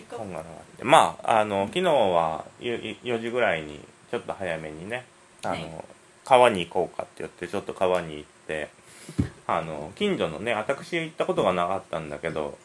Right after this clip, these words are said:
Speaker 2: なんか近所でいいところがあるって聞いといて、で、そこに行って、
Speaker 1: うん。
Speaker 2: 海パンでね、行って、ほんで、まあ、メダカがおって、で、メダカをね、取ろうかねっていう話になって。
Speaker 1: 水がきれいな砂防公園っていう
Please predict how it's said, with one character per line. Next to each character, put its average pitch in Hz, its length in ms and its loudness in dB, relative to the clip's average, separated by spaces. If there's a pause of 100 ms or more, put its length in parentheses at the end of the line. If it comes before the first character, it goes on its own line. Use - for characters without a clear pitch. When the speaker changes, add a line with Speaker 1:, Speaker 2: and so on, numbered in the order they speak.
(160)
Speaker 2:
な 139 100 -2
ん 110 100 -8
か 92 60 -16
近 135 220 -2
所 82 100 0
で 85 160 -4
い 95 40 -2
い 82 40 -6
と 80 80 -4
こ 78 120 -6
ろ 76 120 0
が 73 140 0
あ 73 40 0
る 76 100 -6
っ - 20 -8
て - 160 -16
聞 85 180 -6
い 80 60 -8
と 78 160 -4
い 69 40 -10
て、 - 360 -2 (240)
で、 160 120 -4
そ 156 120 -4
こ 131 120 0
に 110 260 -6
行 110 80 -10
っ - 40 -20
て、 - 420 0 (720)
Speaker 1:
う 262 40 -12
ん。 262 80 -12 (320)
Speaker 2:
海 117 160 2
パ 92 140 0
ン 92 100 -6
で 92 80 -4
ね、 110 320 -6
行 - 100 -12
っ - 20 -20
て、 - 340 -8 (1000)
ほ 170 80 -6
ん 160 80 -4
で、 151 60 -2
ま 147 140 0
あ、 110 40 0
メ 95 140 -2
ダ 95 100 -6
カ 92 140 -6
が 87 80 -2
お 87 100 0
っ - 20 -6 (140)
て、 - 240 -8 (840)
で、 143 80 -6
メ 117 140 -4
ダ 107 100 -2
カ 101 140 0
を 95 100 -2
ね、 127 220 -10 (140)
取 104 120 -2
ろ 90 160 0
う - 60 -20
か - 60 -12
ね 80 180 -6
っ - 20 -12 (160)
て - 60 -14
い 69 100 -12
う 67 60 -14 (140)
話 82 240 -10
に - 200 -8
な 269 60 -8
っ - 40 -12
て。 339 80 -14
Speaker 1:
水 359 100 -10
が 392 80 -8 (100)
き 403 160 -14
れ 311 120 -10
い 240 80 -12 (180)
な 208 360 -14
砂 233 240 -14
防 330 320 -12 (140)
公 339 60 -12
園 320 80 -10
っ - 20 -10
て - 60 -6
い - 20 -16
う - 20 -16